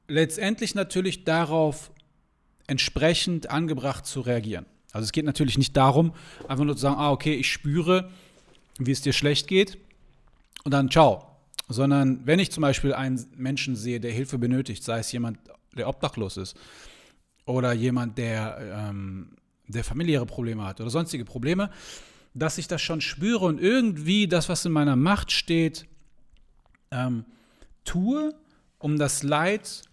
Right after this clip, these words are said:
der anderen Person ein Stück weit zu lindern, sofern es in meinen Möglichkeiten ist. Und die Frage ist,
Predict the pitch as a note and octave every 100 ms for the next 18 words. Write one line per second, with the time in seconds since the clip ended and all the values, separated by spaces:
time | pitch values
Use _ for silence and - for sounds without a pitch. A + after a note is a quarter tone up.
0 | - - - - C#3+ D3+ D3+ C#3 B2+ B2
1 | C#3+ C#3+ C#3 C#3+ - _ - C3 - C#3+
2 | B2+ - B2 C3+ D#3 C#3 A#2+ - C3+ B2
3 | A#2 A2 A2 A2+ G#2+ - G2 F#2 G2 G2
4 | _ _ _ _ F#2 E2+ - - - -
5 | - - - - - _ - - _ _
6 | C#3 B2 D3 F#3+ C#4 G#3+ F3 -